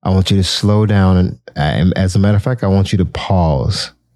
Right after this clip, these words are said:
and really think about the fact that you can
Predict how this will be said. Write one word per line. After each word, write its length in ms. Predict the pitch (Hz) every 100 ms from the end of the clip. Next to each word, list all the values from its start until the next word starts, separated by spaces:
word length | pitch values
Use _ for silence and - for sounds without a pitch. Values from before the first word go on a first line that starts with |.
| _ _ _ _ _ _ _ _ _ _ _ _ -
and 380 | 113 104 95 98
really 540 | 107 110 110 110 107
think 520 | 110 - - 110 101 107
about 600 | 92 92 87 85 85 _ _ _ _
the 160 | - 95
fact 460 | - 101 92 87 -
that 500 | 95 85 80 76 - _
you 360 | - 98 98 95 -
can 760 | - - 104 101 98 95 92